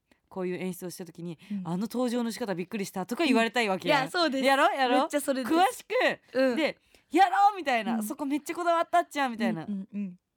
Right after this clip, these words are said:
Speaker 1: 「え、やっぱ気づいてくれた？」
Speaker 2: うん。
Speaker 1: を聞きたいんよね。
Speaker 2: はい。
Speaker 1: でも、「うん、楽しかった、楽しかった」で終わるってことか。
Speaker 2: はい。
Speaker 1: あー。
Speaker 2: そういうことです。
Speaker 1: だから逆に、これは私たちからリスナーさんに聞きたい。
Speaker 2: うん。
Speaker 1: あの、「感想って聞かれたくないですか？」っていう。
Speaker 2: 確かに。
Speaker 1: ね。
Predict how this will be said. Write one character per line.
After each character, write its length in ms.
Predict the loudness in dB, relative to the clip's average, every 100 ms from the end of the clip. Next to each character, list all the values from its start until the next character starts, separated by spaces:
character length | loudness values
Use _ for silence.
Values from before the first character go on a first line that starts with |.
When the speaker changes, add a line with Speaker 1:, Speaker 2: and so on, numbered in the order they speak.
| _
Speaker 1:
「え、 160 | -10 -2
や 100 | -2
っ 80 | 0
ぱ 320 | 2 2 0 -6
気 100 | -10
づ 100 | -6
い 60 | -6
て 100 | -6
く 120 | -4
れ 100 | -2
た？」 320 | 2 2 0 -4
Speaker 2:
う 40 |
ん。 120 | -4 -4
Speaker 1:
を 80 |
聞 140 | -6 -4
き 60 | -2
た 100 | -2
い 60 |
ん 20 |
よ 80 | -2
ね。 160 | -6 -6
Speaker 2:
は 240 | -2 -2
い。 180 | -4 -10 _
Speaker 1:
で 100 | -12
も、 120 | -10 -8
「う 0 |
ん、 140 | -6
楽 120 | -4 -4
し 40 |
か 60 | -6
っ 100 | -6
た、 80 | -6
楽 120 | -6
し 60 |
か 100 | -4
っ 80 | -6 0
た」 200 | 0 2
で 100 | 2
終 80 | 4
わ 120 | 2
る 120 | 0
っ 40 |
て 100 | -6
こ 100 | -8
と 100 | -8
か。 120 | -8 -8
Speaker 2:
は 180 | -4 -4
い。 100 | -6 -14 _ _ -12
Speaker 1:
あ 840 | -8 -6 -4 -4 -6 -6 -10 -14 _
ー。 140 | -16
Speaker 2:
そ 80 | -14
う 20 |
い 20 |
う 20 | -14
こ 100 | -16
と 100 | -18
で 160 | -20
す。 120 | -6
Speaker 1:
だ 100 | -4
か 120 | 0 0
ら 140 | 0
逆 280 | -4 -4 -4
に、 260 | -4 -6 -10 _ _ _ _ _ _
こ 100 | 0
れ 60 |
は 120 | 2 2
私 220 | -2 -8
た 120 | -10
ち 100 | -8
か 100 | -2
ら 160 | 0 0
リ 140 | -4
ス 100 | -6
ナ 140 | -8
ー 20 | -6
さ 120 | -6
ん 100 | -6
に 260 | -4 -6 -6 -6
聞 140 | -6
き 100 | -4
た 140 | -6 -8
い。 60 | -10 _ _ -8
Speaker 2:
う 40 |
ん。 20 |
Speaker 1:
あ 60 | -6
の、 280 | -6 -10 -14 _ _ _ _ _
「感 280 | -2 0 0
想 260 | -2 -2
っ 40 | -2
て 240 | -4 -6
聞 180 | -4 -4
か 160 | -2 0
れ 80 |
た 120 | -2 -6
く 100 | -4
な 120 | -4
い 60 | -4
で 80 | -8
す 100 | -6
か？」 140 | -6
っ 40 | -6
て 120 | -12
い 80 | -16
う。 120 | -18
Speaker 2:
確 260 | -16 -14 -10
か 100 | -10
に。 80 | -8
Speaker 1:
ね。 140 | -12